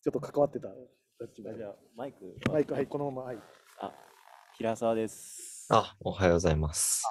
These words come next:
Speaker 2: あ、おはようございます。
Speaker 3: <laughs>
Speaker 2: あの、僕、個人的には、僕も結構自分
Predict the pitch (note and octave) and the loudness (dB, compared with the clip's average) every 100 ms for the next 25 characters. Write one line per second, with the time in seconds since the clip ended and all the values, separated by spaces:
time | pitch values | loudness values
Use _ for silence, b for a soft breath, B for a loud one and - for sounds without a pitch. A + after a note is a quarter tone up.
0 | - - A2 G#2+ G2 G2 C#4 - C4 - | -6 -6 -2 -2 -4 -6 -8 -6 -6 -4
1 | - C#4+ - - B2+ D#3+ D3+ D3 D3 - | -6 -6 -2 4 8 8 10 10 8 4
2 | _ - A#2 A#2+ A#2 A#2 A2+ B2+ - G#3 | _ -6 -6 -4 -2 -2 0 0 2 2
3 | G3 F3 F3+ F3+ F#3 F#3+ E3+ G#2 G#2 G2 | 2 -2 -4 -2 -2 2 4 6 6 4
4 | G2+ B2 F3 E3+ G3 - B2+ B2 | 2 0 2 2 4 8 8 8